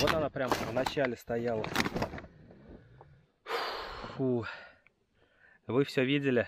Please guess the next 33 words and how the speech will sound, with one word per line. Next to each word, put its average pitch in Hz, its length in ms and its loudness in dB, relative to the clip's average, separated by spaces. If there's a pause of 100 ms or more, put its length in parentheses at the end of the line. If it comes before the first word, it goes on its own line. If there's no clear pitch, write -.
(120)
<laughs> - 140 -10
на 165 100 8
своих 131 300 4
глазах, 131 400 4 (540)
как - 200 0
Маник, 143 380 2
Маник 139 380 0
гнулся 131 460 -2
в 120 80 -8
дугу, 127 400 0 (580)
как 117 280 2
она 123 200 6
в 120 60 -4
берег 131 440 2 (180)
ткнулась. 127 580 0 (640)
Я 127 180 4
думал, 165 280 4
всё, 151 260 4
она 110 220 4
освободилась. 113 760 0
Нет. 104 360 -2 (580)
<laughs> 185 920 -6
Это 123 420 6 (300)
точно 143 340 4
моя 117 300 6
рыба, 113 260 0
потому 110 340 -2
что - 220 -6
шансов 135 460 0
у 117 60 0
ней 113 180 0
было 98 260 0
полно. 101 500 -2